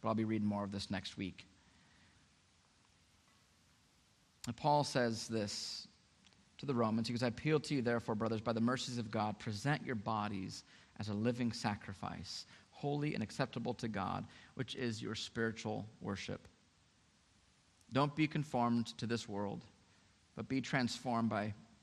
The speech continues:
the renewal of your mind, that by testing you may discern what is the will of God, what is good and acceptable and perfect. Father in heaven, we thank you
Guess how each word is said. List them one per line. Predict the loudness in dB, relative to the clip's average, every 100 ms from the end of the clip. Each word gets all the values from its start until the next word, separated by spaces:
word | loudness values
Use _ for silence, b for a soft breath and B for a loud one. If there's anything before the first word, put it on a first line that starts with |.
| -20 -6
the | 2
renewal | 4 6 4
of | 2
your | 2
mind, | 2 2 -2
that | 0
by | -2
testing | -2 -2 -2 0 2
you | 4
may | 2
discern | 0 -2 0 2 2 0 -4 B B
what | -2 -2
is | -2
the | -4
will | -2 -2
of | -2
God, | -4 -4 -4 -8 -16 b b b _
what | -4
is | -4
good | 0 2 2 0 -8 -18 -20 _ _ _ -20 _ -12
and | -10
acceptable | -4 -2 0 -2 -2 -4 -6
and | -10
perfect. | -8 -8 -8 -10 -14 -20 -20 -20 -20 -20 -20 -20 -20 -20 -20 -20 -20 -20 B B B B B B B B B B -20 B B B B B -20 -20 -20 -20 -20 -20 -20 -20 -20 -20 -20 2
Father | 6 8
in | 8
heaven, | 6 4 2
we | 2 0
thank | 2 2 2
you | 0 0